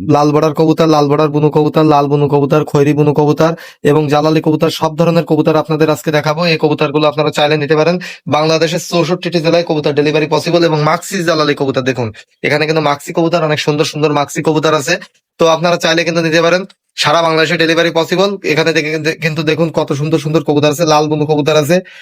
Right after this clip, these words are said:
বিশেষ করে দেখুন অনেকগুলো লাল বুনো কবুতর আছে। ও একটা নর কবুতর, ডাকের কবুতর, খয়েরি বুনো কবুতর আছে। দেখুন ডাকের কবুতর, মাক্সি বুনো আছে। তো এখানে কিন্তু খয়েরি বুনো, তারপর জালালি আছে।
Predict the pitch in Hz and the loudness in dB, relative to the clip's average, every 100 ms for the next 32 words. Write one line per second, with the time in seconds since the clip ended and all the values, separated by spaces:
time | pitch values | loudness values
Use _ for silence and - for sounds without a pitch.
0 | - 139 156 175 - 175 170 170 - 165 | -8 0 0 2 0 2 2 0 2 0
1 | 180 208 196 165 156 151 156 151 156 151 | 2 2 2 2 0 -2 0 0 2 0
2 | 180 202 _ _ - 160 165 165 160 156 | -2 -4 _ _ -4 2 2 0 0 0
3 | 151 156 151 151 147 147 139 151 143 165 | 0 0 0 0 0 0 -2 0 2 0
4 | 185 - _ - 160 160 156 165 175 160 | -2 -14 _ -2 2 2 0 0 0 0
5 | 165 160 156 160 160 156 151 147 151 160 | 0 0 -2 -2 0 0 0 0 0 2
6 | 151 147 175 160 160 160 156 185 208 _ | 0 -2 -4 -2 2 2 2 -2 -4 _
7 | _ _ - 160 160 160 165 165 165 160 | _ _ 0 4 4 4 2 0 -2 0
8 | 175 170 165 - 170 170 170 165 143 160 | 2 0 -2 0 2 2 2 0 0 0
9 | 151 143 165 165 165 170 160 185 | 0 0 2 2 2 0 0 -2